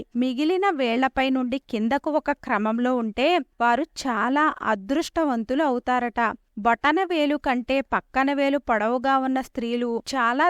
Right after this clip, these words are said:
ధైర్యవంతులు. వీరు దేనికి కూడా భయపడకుండా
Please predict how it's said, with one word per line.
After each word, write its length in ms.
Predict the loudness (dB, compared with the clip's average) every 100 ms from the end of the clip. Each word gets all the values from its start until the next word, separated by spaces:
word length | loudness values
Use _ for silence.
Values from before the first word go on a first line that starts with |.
| 2
ధైర్యవంతులు. 800 | 0 0 0 0 -2 -2 -2 -2 -4 -8 _
వీరు 220 | -2 0 0 0
దేనికి 380 | 2 0 -4 -4 0
కూడా 220 | 2 2 2 -2 -8 -6 0
భయపడకుండా 840 | 0 0 0 0 0 -2 0 2